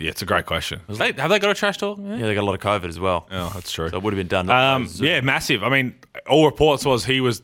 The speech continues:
Speaker 1: the marquee guy for Tassie, so that's gonna change a few moves, I think,
Speaker 2: You
Speaker 1: already.
Speaker 2: got Le'afa, apparently has just
Speaker 1: Nah.
Speaker 2: signed. I've heard Lea-, I've heard Kyle Adnam and Le'afa have signed
Speaker 1: For what?
Speaker 2: for Southeast Melbourne.
Speaker 1: Oh, yeah, no, that's what I thought. Yeah,
Speaker 2: Yeah,
Speaker 1: for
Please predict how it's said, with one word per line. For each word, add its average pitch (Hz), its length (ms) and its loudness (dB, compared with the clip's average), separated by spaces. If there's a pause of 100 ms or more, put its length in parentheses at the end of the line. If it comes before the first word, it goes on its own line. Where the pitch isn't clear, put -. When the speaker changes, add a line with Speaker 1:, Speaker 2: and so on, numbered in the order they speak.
Speaker 1:
the 110 80 -2
marquee 110 360 2
guy 101 220 4
for - 100 -10
Tassie, 101 400 0
so 92 340 2 (880)
that's 117 180 0
gonna 117 160 0
change 107 300 0
a 95 40 -6
few 110 180 0
moves, 104 380 2
I - 100 -2
think, 104 220 0
Speaker 2:
You 104 60 2
Speaker 1:
already. 107 280 2
Speaker 2:
got 120 240 2
Le'afa, 151 300 0 (360)
apparently 120 560 -2
has 135 120 -2
just 110 260 2
Speaker 1:
Nah. 117 80 4
Speaker 2:
signed. 135 240 2
I've 117 80 -2
heard 120 240 2
Lea-, 117 120 4
I've 113 280 2
heard 147 260 2
Kyle 135 260 6
Adnam 131 280 0 (100)
and 143 220 0
Le'afa 110 480 2
have 92 140 -8
signed 87 380 -4 (840)
Speaker 1:
For 123 100 2
what? 120 300 2 (260)
Speaker 2:
for 123 120 0
Southeast 107 400 -2
Melbourne. 113 280 2
Speaker 1:
Oh, 160 40 6
yeah, 151 180 4
no, 151 160 0
that's 139 220 0
what 131 60 6
I - 20 6
thought. 127 180 2
Yeah, 131 100 4
Speaker 2:
Yeah, 120 60 6
Speaker 1:
for 110 60 4